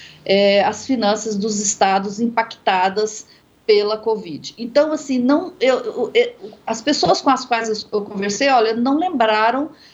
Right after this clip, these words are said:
quais os recursos que vieram por decisão do presidente da República. Mas o que eu percebo é que são pequenas demandas, as coisas do varejo, como, por exemplo, é, uma área que o governador conseguiu com a União, uma área da Embrapa,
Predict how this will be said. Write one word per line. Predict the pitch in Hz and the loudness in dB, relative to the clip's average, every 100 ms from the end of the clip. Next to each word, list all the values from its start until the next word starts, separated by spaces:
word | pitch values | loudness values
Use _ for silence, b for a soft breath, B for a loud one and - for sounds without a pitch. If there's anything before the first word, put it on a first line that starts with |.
| B _ _ | B _ _
quais | 262 262 262 | 2 2 -2
os | 277 | -4
recursos | 254 311 262 262 262 269 | -4 -4 -4 -2 -2 -6
que | - | 0
vieram | 277 277 240 214 233 247 262 247 - | 2 4 4 2 0 -2 -4 -8 -6
por | 277 | -4
decisão | 247 262 269 233 233 254 | 0 0 0 0 2 2
do | 247 | -2
presidente | 247 233 233 208 214 208 | 0 0 0 0 0 -2
da | 208 | 0
República. | 202 196 175 156 - B B B | 0 0 -6 -8 -14 B B B
Mas | 381 | 2
o | 381 | 2
que | 339 | 2
eu | 330 | 2
percebo | 233 220 - 285 247 185 190 - | 2 0 0 2 2 -2 -6 -4
é | |
que | 247 | -6
são | - 311 302 | -2 -4 -2
pequenas | 277 - 320 311 240 | -4 0 2 4 2
demandas, | 208 208 233 233 190 185 | 2 2 2 2 0 -4
as | 226 | -6
coisas | - 277 285 247 208 | 0 2 2 0 -4
do | 220 | -2
varejo, | 214 190 208 233 202 175 165 B B B | 0 2 4 4 2 -4 -12 B B B
como, | - 240 240 | 0 0 0
por | 240 | 0
exemplo, | 226 208 202 220 226 220 226 - - _ _ | 2 2 0 0 0 -2 -6 -6 -14 _ _
é, | 202 202 - | 2 2 -2
uma | 226 226 | 0 2
área | 208 220 226 220 | 4 2 2 0
que | 220 233 | -4 -6
o | 220 214 | -2 -2
governador | 202 208 208 214 202 202 208 | -2 0 0 0 2 2 2
conseguiu | 240 233 - 190 233 233 | 0 0 -4 0 2 2
com | 233 220 | 4 4
a | 208 | 4
União, | 214 208 190 196 | 2 0 2 2
uma | 220 202 | 2 2
área | 190 202 208 | 2 0 0
da | 202 | -2
Embrapa, | 208 190 196 220 233 180 | -2 0 2 2 0 -6